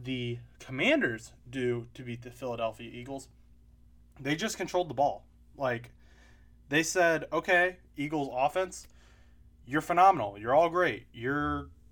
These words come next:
the best, one of the best offenses in the N F L right now. You've got A J Brown, Jalen Hurts, Devontae Smith, even got a decent runner in Miles Sanders. Fine, we respect all that.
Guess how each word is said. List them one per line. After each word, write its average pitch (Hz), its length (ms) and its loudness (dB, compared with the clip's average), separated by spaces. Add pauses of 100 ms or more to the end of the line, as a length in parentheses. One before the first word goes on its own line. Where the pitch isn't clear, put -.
(120)
the 131 80 -8
best, 151 480 4
one 151 180 0
of 170 40 -4
the 165 60 -4
best 165 260 2
offenses 156 500 0
in 139 80 -4
the 117 100 -6
N 110 80 -2
F 113 120 -6
L 170 140 4
right 185 200 4
now. 180 280 2
You've 147 200 -4
got 120 160 -2
A 131 140 -2
J 127 180 -2
Brown, 170 600 4
Jalen 135 440 -4
Hurts, 175 420 -2
Devontae 127 500 -6
Smith, 175 480 -4 (720)
even 156 220 -2
got 160 140 6
a 147 220 2
decent 156 380 -8
runner 165 360 4
in 165 100 -4
Miles 151 280 4
Sanders. 180 540 -6 (460)
Fine, 175 360 4
we 135 120 -6
respect 156 440 -4
all 110 140 0
that. 101 240 -10